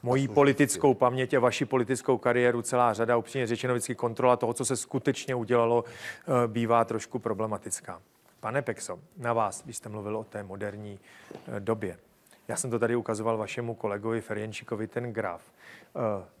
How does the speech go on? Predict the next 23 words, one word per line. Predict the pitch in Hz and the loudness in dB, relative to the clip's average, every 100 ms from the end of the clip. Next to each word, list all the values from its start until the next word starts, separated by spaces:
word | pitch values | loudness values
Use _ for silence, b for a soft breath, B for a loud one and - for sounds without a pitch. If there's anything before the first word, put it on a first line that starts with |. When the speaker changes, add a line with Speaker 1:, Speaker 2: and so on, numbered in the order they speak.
| _ | _
Speaker 1:
cen | - 151 139 123 | -4 0 2 0
za | 117 | -2
mobilní | 117 117 113 123 127 | -2 -2 -2 -2 -4
volání | 120 110 95 98 101 - | -2 -2 -2 -10 -14 -12
a | 127 113 | -12 -10
cen | - 139 127 | -4 -2 -2
za, | 127 113 120 113 113 | -2 -2 0 0 -4
eh, | - 80 101 139 123 117 | -14 -18 -10 -2 0 0
mobilní | 117 110 120 127 | 0 0 -2 0
data, | 123 110 107 | -2 0 -2
která | - 131 131 | 0 2 2
opravdu | - - 131 120 123 | 0 2 4 4 -2
jsou | 120 143 | -4 -2
dramatická, | 131 123 110 - 113 - 110 | 0 0 0 -4 -6 -2 -4
protože | 117 120 | -2 -6
my | 120 | -6
jsme | - 131 123 B B B B | -4 -2 -2 B B B B
třetí | - - 139 - 143 143 | -6 2 2 2 -6 -4
nebo | 123 107 | -6 -6
čtvrtá, | 113 - - 120 127 - 117 107 | -6 -8 -4 -2 -2 2 2 2
tuším | 110 107 - 104 | -2 -8 -12 -14
čtvrtá, | - 104 104 - 90 87 | -14 -8 -8 -6 -8 -8
eh, | - - | -16 -20